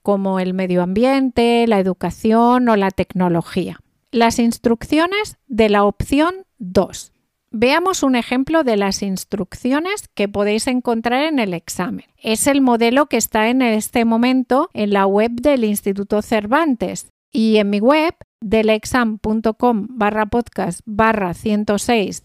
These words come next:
artículo del E B dos, tienes una foto de estas instrucciones. Opción dos. Usted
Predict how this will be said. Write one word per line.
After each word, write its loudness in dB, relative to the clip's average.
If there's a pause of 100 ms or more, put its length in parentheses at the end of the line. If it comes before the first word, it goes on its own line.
(100)
artículo 0
del 0
E 0
B 0
dos, 0 (200)
tienes 0
una -2
foto -2
de -2
estas -6
instrucciones. -12
Opción 2
dos. -10 (160)
Usted 0